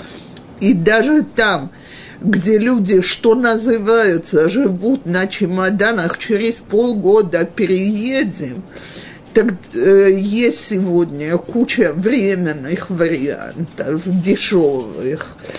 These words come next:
Можно поискать что-то со вторых рук, можно сделать что-то самодельное, но должно быть место, куда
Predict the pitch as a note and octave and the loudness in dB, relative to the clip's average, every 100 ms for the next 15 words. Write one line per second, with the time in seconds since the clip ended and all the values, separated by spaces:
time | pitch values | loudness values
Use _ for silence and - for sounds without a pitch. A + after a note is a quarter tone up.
0 | - B3+ E3+ G3 F#3+ A#3 G3 F#3+ F#3 F3+ | -14 -8 0 2 4 2 0 2 0 2
1 | - E3+ E3 - - E3+ E3+ D#3+ - F3+ | 2 2 0 -6 -2 -2 0 -4 0 0
2 | - F3+ E3+ D3+ D3 - C3+ C#3 C#3+ C#3 | 2 0 0 0 -2 -2 -2 -2 -4 -6
3 | C#3+ D3 D3+ D#3 D#3+ D#3 D3+ D#3+ D#3 D#3+ | -4 -2 0 -2 0 -2 2 2 2 0
4 | E3+ - - E3 D#3 D3+ - G#3 F#3 E3+ | -2 -6 0 0 0 -4 0 0 2 2
5 | F#3 F3+ D3+ - D2+ D3+ G#2+ B2 E3+ G3 | 2 0 -2 -2 -6 -10 -8 -6 -4 -2
6 | G3 G3 F#3+ G3 F#3 A3 C#4+ C4+ F#4 E4 | -2 0 0 0 2 0 0 0 -2 -2
7 | C4+ C4+ D#4+ E4+ E4 - A3 G#3 G#3+ G3+ | -2 -2 -4 -2 -4 -2 -2 -2 -2 2
8 | A#3 B3+ | 2 0